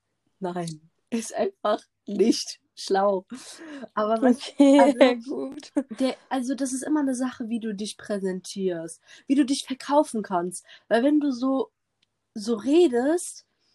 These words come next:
Speaker 1: so verunsichert und so, so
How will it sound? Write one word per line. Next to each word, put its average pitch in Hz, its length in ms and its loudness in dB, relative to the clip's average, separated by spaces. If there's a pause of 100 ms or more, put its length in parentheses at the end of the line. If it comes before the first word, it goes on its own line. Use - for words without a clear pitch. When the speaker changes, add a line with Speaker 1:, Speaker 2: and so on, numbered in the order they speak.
(360)
Speaker 1:
so 233 160 -4
verunsichert 254 1040 0 (140)
und 226 220 -2
so, 226 480 0 (1040)
so 240 840 -2